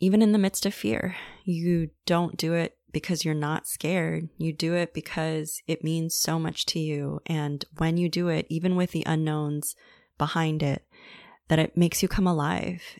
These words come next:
And if you need a book about why our lives are so special, even in the midst of all of the challenges, then I highly recommend that you read Dying to Be Me by Anita Moorjani.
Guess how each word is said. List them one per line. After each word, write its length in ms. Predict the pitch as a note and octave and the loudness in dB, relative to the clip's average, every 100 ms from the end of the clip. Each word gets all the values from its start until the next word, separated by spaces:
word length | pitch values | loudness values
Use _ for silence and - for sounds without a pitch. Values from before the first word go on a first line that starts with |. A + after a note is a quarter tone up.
| - | -4
And 580 | E3+ D#3 D3+ D3+ D3+ - - - - - - | 0 2 0 -2 -6 -10 -16 -20 -20 -18 -4
if 140 | F3 | 0
you 80 | E3+ | 4
need 200 | E3+ E3+ | 4 4
a 40 | F#3 | 2
book 480 | E3 D#3 - - - - - _ | 2 2 -2 -10 -18 -20 -20 _
about 420 | D3+ D3 C#3+ C#3+ _ - | -2 2 2 0 _ -10
why 840 | D3 C#3 D3+ D3 D3 D3 D3+ D#3 - | -4 0 0 0 -2 -2 -2 -4 -6
our 180 | - D#3 | -2 0
lives 280 | D3 D3 D3 | 0 -2 -2
are 80 | D3+ | 0
so 260 | - F3 | 2 2
special, 440 | F3+ - D#3 D3+ D3 | 0 0 0 2 2
even 220 | E3 E3 | 2 2
in 120 | F3 D#3+ | 2 2
the 60 | |
midst 400 | D#3 D3 - - | 0 -2 -2 -6
of 140 | - - | -8 -8
all 300 | - E3 E3 | 0 2 2
of 100 | E3 | 0
the 80 | D#3 | -2
challenges, 960 | D3+ - D3+ D#3 F3 - B3 C#4 - - _ - - - - | -2 0 0 0 0 0 0 0 -4 -12 _ -20 -20 -20 -2
then 100 | F3 | 2
I 80 | F3 | 4
highly 400 | F3 E3 D#3+ F3+ | 4 2 2 2
recommend 640 | F3 E3+ F3 D#3 E3 G#3 | 2 2 0 2 0 0
that 240 | G3 - - | 0 0 0
you 160 | D#3 | 0
read 580 | D3+ D3+ D3+ D#3+ E3 A3 - _ _ - | 2 0 0 0 0 -2 -6 _ _ 0
Dying 320 | F3 F3 F#3 | 4 6 4
to 120 | - | 2
Be 120 | F#3+ F3+ | 4 6
Me 220 | D#3+ D3 | 6 4
by 300 | C#3+ C#3 - | 2 2 4
Anita 280 | D3+ D3+ D#3 | 4 4 4
Moorjani. 680 | D3+ C#3+ B2 D3 - - | 4 0 0 0 0 -2